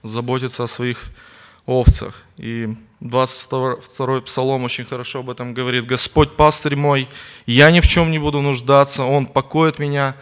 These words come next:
на злачных пажитях и водит меня к водам тихим». Итак, познавайте Бога, потому что Господь есть Бог, Он осе-, и Он есть наш Творец, наш Царь, наш Господин,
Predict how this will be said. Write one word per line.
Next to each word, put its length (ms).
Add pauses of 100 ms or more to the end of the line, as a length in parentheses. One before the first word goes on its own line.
(300)
на 120
злачных 480
пажитях 640 (500)
и 100
водит 320
меня 200
к 40
водам 460
тихим». 580 (160)
Итак, 480 (480)
познавайте 600
Бога, 520 (600)
потому 280
что 140
Господь 380
есть 200
Бог, 360
Он 100
осе-, 400
и 120
Он 160
есть 260
наш 240
Творец, 680 (340)
наш 260
Царь, 380 (120)
наш 200
Господин, 680